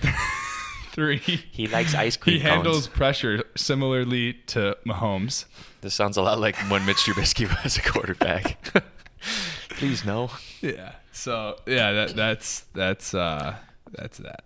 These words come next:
Speaker 2: So verdict is the no one really knows.
Speaker 1: Yeah.
Speaker 2: Okay.
Speaker 1: But I did see Cole Kmet looks really good in camp. I'm, I'm, I'm, uh, I'm bullish on him.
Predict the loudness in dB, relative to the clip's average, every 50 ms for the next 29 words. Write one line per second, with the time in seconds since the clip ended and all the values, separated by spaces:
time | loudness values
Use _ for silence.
0 | -18 0 2 2 4 6 4 4 4 2 2 0 0 0 -2 -8 -6 -4 -2 0
1 | 0 0 0 -2 -4 -4 -6 -8 -8 -8 -6 -6 -6 -6 -8 -12 -12 -12 -12 -12
2 | -14 -14 -10 -10 -10 -6 -4 -6 -6 -6 -10 -18 -6 -4 -4 -2 -2 -4 -4 -2
3 | -4 -4 -2 -2 -4 -4 -4 -4 -6 -2 -2 -2 -2 -4 -6 -6 -6 -4 -4 -2
4 | -4 -2 -4 -4 -4 -4 -4 -6 -4 -4 -4 -4 -4 -6 -6 -8 -8 -8 -10 -10
5 | -12 -12 -10 -10 -10 -10 -12 -18 -18 -12 -10 -6 -4 -4 -4 -4 -4 -6 -6 -6
6 | -8 -8 -6 -6 -4 -2 -2 -2 -2 -2 -4 -4 -4 -4 -4 -4 -2 -2 -2 -2
7 | -2 -4 -6